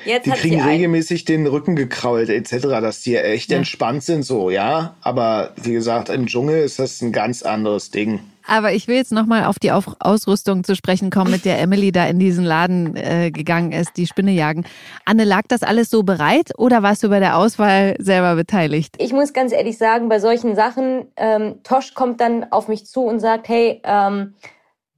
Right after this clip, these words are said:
Speaker 1: das und das drehen wir in so und so vier Wochen."
Speaker 3: Mhm.
Speaker 1: Und, ähm, ich überlasse das alles Tosch. Ich vertraue dem da so sehr. Und der weiß auch, also ich mache ja jeden Blödsinn mit. Ich bin da ja sehr schmerzfrei.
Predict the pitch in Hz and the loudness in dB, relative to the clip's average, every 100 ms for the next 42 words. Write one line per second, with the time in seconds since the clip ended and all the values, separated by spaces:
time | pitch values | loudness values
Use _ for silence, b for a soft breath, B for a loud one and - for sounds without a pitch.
0 | _ - 226 240 214 196 220 254 294 302 | _ 0 0 2 0 0 2 2 2 0
1 | 330 370 - _ _ _ _ - 254 262 | 0 -2 -8 _ _ _ _ -4 0 0
2 | 240 220 247 254 233 254 269 226 233 302 | -2 -2 0 0 0 -2 -2 0 0 0
3 | 320 349 _ _ _ - 220 220 269 _ | -2 -6 _ _ _ -2 0 0 -4 _
4 | - 214 208 208 208 202 - - 185 190 | -6 0 2 2 -2 -4 -10 -2 0 0
5 | 196 196 b b b b b - 233 214 | -4 -10 b b b b b -6 -6 -6
6 | - 214 190 190 - 208 180 175 170 - | -4 0 2 2 0 -2 -2 -2 -4 -4
7 | 160 165 - - - - 180 175 175 165 | -4 -4 -8 -6 -8 -2 0 0 0 0
8 | 165 175 151 165 170 175 175 175 175 185 | 0 -2 0 2 2 0 0 0 2 0
9 | - 185 - 165 165 196 202 208 196 208 | 0 -4 -2 -6 -4 -4 -2 0 0 2
10 | 202 202 180 214 208 175 220 - - 165 | 0 0 0 0 0 -2 -2 -6 -18 -8
11 | 185 190 185 180 180 180 180 185 - 147 | -4 -2 0 0 0 -2 -2 -4 -4 -2
12 | 165 180 | -2 -2